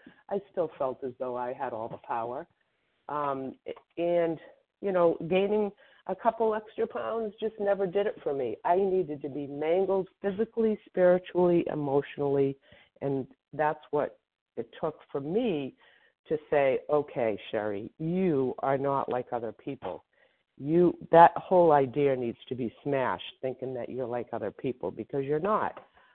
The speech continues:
But it took thirty years, and it was the, what I'm, what I'm saying for me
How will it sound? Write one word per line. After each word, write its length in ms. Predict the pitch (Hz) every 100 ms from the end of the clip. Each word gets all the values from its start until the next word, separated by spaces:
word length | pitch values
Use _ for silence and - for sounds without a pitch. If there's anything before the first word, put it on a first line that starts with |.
| _ -
But 120 | 143
it 200 | - - -
took 140 | 147 _ 143
thirty 280 | 143 143
years, 480 | 151 135 117 107 95 - _ - _ -
and 120 | 147 147
it 100 | -
was 380 | 143 135 131 127 _ _ _ _ _ -
the, 120 | 131 - _ _ - -
what 240 | - 156
I'm, 440 | 147 135 131 62 -
what 280 | - 123 143
I'm 220 | 139 127 - -
saying 300 | 180 170 147 -
for 100 | 147
me 640 | 131 156 196 180 156 139